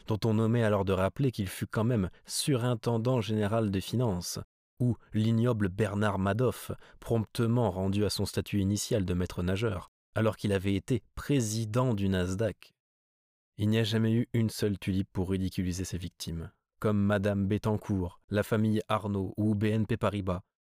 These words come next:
qui n'ont jamais eu non plus à subir les citations de Galbraith et d'Orléans, ou les ricanements des journalistes financiers. En revanche, un pari technologique passionnant, mais qui n'intéresse pas la classe dominante,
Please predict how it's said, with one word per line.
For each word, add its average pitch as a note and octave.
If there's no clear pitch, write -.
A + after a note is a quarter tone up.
qui -
n'ont G#2+
jamais A#2+
eu A#2
non G#2
plus B2+
à G#2
subir G#2+
les G2
citations G2+
de F2+
Galbraith G2
et F#2+
d'Orléans, F#2
ou A2
les A2
ricanements A2+
des F#2+
journalistes G2
financiers. F#2
En G2+
revanche, G2
un G#2+
pari A2
technologique G2
passionnant, F#2
mais A2
qui -
n'intéresse B2
pas -
la C3+
classe A2
dominante, G2+